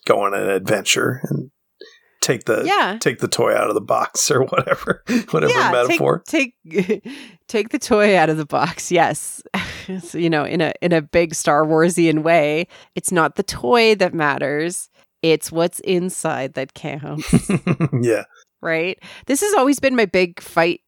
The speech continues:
Speaker 2: with the marketing and the, like, toy-ness of Star Wars is I always wanted to see a Jedi Master who refused to use a lightsaber and would only use a stick.
Speaker 1: Yeah, interesting.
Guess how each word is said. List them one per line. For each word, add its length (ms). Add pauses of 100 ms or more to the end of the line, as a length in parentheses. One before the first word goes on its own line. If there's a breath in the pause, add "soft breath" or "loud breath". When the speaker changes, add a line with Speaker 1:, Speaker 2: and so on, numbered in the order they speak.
(140)
Speaker 2:
with 260
the 160
marketing 640
and 200
the, 320
like, 440
toy-ness 2000
of 220
Star 400
Wars 580 (340 soft breath)
is 520
I 100
always 240
wanted 260
to 80
see 200
a 60
Jedi 300
Master 600
who 360
refused 680
to 140
use 420
a 60
lightsaber 720
and 220
would 140
only 340
use 260
a 40
stick. 680 (320)
Speaker 1:
Yeah, 340 (220)
interesting. 560